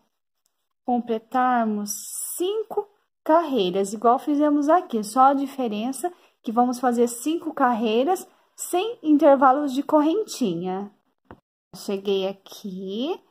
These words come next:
vamos vir, ó, na primeira, segunda, terceira, na quarta e vamos fazer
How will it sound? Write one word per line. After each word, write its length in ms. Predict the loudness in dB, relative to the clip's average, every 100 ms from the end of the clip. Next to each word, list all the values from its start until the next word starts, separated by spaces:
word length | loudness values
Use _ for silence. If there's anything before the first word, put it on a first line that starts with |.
| _ _
vamos 360 | -2 -2 -2 -4
vir, 200 | -4 -2
ó, 140 | -4
na 140 | -6 -8
primeira, 400 | -8 -8 -6 -8
segunda, 360 | -8 -6 -6
terceira, 320 | -8 -12 -10
na 140 | -8 -10
quarta 720 | _ -6 -4 -2 -4 -6 -8
e 40 |
vamos 300 | -6 -4 -4
fazer 360 | -6 -8 -8